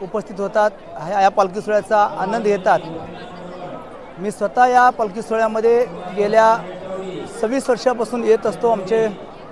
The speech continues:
गुरुवर्य हरिभक्तीपरायण ब्रह्मलीन पुंडलिक धाकलू बांडगे गुरुजी यांनी या पालखी सोहळ्यामध्ये गेल्या अठ्ठेचाळीस वर्षापासून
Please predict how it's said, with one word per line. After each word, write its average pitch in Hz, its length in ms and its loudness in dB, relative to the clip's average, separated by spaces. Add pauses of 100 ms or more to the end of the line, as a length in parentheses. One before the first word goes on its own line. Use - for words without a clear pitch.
गुरुवर्य 214 340 2
हरिभक्तीपरायण 208 840 2 (540)
ब्रह्मलीन 208 440 -2 (1040)
पुंडलिक 214 300 -2
धाकलू 208 280 2
बांडगे 202 380 4
गुरुजी 202 420 0 (760)
यांनी 214 200 2
या 247 140 8
पालखी 220 340 0
सोहळ्यामध्ये 226 420 2
गेल्या 220 260 2
अठ्ठेचाळीस 233 560 2
वर्षापासून 233 640 0